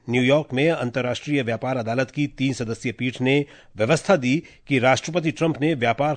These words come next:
कानून के तहत अमेरिकी संसद से प्रदत्त शक्तियों का उल्लंघन किया। छोटे व्यवसायियों ने राष्ट्रपति ट्रंप के शुल्क संबंधी फैसले को अदालत में चुनौती दी थी।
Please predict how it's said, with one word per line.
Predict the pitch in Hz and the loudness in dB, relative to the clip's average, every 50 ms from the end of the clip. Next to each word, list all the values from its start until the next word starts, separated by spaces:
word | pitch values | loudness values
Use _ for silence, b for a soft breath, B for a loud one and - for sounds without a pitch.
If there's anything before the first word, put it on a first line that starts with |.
| - | -4
कानून | - 123 120 120 139 160 160 | -4 -4 -2 0 0 0 0
के | 143 139 | -2 -2
तहत | 120 - 113 147 139 - _ | -4 0 -2 -2 -2 -2 _
अमेरिकी | 143 127 120 135 143 135 147 120 | -6 -4 -2 -2 -2 -2 -2 -4
संसद | - 123 117 113 - 143 | -2 -4 -4 -2 -4 -6
से | - - 151 | -4 -4 -6
प्रदत्त | - - 131 120 170 - - - 143 | -4 -4 0 0 0 0 0 -4 -4
शक्तियों | - - 110 - - 143 147 143 | -4 -4 -6 -8 -2 0 0 0
का | - - 139 143 135 B B B B | 2 2 2 2 0 B B B B
उल्लंघन | - 151 156 165 175 175 151 160 147 | 2 2 4 6 4 4 4 4 2
किया। | 104 107 101 82 71 - b b b b b b b - | 2 -2 -6 -6 -6 -10 b b b b b b b 0
छोटे | - 175 190 185 220 208 | 2 2 4 6 4 4
व्यवसायियों | 160 147 135 131 127 - - 139 147 165 165 | 6 4 0 0 0 0 0 0 2 2 2
ने | 156 165 180 185 B B B B B | 2 2 0 0 B B B B B
राष्ट्रपति | 101 101 117 127 131 - 170 160 165 170 | -4 -2 0 0 -2 -2 -4 -2 -2 -2
ट्रंप | 156 - - 160 170 143 | -4 -2 -2 -2 -2 -2
के | - - 165 160 | 0 0 0 0
शुल्क | - - 180 185 - - | 0 0 -2 -2 -2 -4
संबंधी | - - 139 127 131 131 139 131 | -4 -2 -2 -2 0 -2 -2 -2
फैसले | - 123 120 - - 143 | -2 -4 -6 -4 -6 -6
को | - - 147 160 - 120 | -4 -4 -4 -4 -4 -6
अदालत | 117 120 131 139 131 - 123 | -4 -2 -2 -2 -4 -4 -6
में | 123 | -6
चुनौती | 117 - 123 107 101 - 120 | -6 -4 -6 -6 -6 -6 -8
दी | 127 143 151 | -6 -4 -6
थी। | 139 - 82 76 - | -6 -6 -14 -16 -16